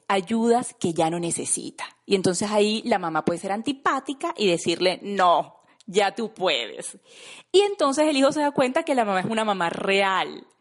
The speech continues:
y se conecta él mismo con la realidad. Es una mujer que no es solo mamá, sino que es mujer, pareja, tiene otros hijos, es amiga, es una mamá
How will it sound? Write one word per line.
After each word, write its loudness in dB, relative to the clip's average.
y 2
se -2
conecta 0
él 2
mismo 2
con -2
la 0
realidad. -4
Es -4
una 0
mujer -4
que -8
no -6
es -4
solo 2
mamá, 2
sino -4
que -6
es -6
mujer, 2
pareja, -2
tiene 0
otros -4
hijos, 4
es -6
amiga, 4
es 2
una 2
mamá 2